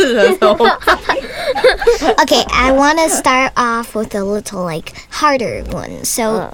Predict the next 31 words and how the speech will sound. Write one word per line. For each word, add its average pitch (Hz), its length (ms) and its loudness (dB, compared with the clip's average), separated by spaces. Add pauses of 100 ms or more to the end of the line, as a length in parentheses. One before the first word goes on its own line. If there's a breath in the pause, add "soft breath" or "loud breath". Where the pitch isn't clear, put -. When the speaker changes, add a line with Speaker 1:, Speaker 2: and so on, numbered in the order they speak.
Speaker 2:
you're 254 260 2
gonna 320 320 0
say 214 380 -4
a 185 140 -6
color, 170 520 -6
but 226 140 -4
it's 233 240 -6
not, 269 240 0
like, 233 240 -4 (360 loud breath)
red, 233 540 4
yellow. 190 460 -2
It's, - 280 -4 (140)
uh, 175 460 -8
the 202 140 -4
color 269 420 -2
got 208 400 -2
its 208 400 -6
own 208 340 -4 (300 loud breath)
special 226 580 -2
name. 127 360 -8
Like, 185 540 -4 (380 loud breath)
vermilion 226 840 -2
is, 214 180 -6
like, 180 280 -6
really 196 400 -4
dark, 170 440 -8 (480)
really, 202 480 -4 (560)
um, 151 560 -12
is, 196 220 -6
like, 185 240 -4
red, 196 560 -4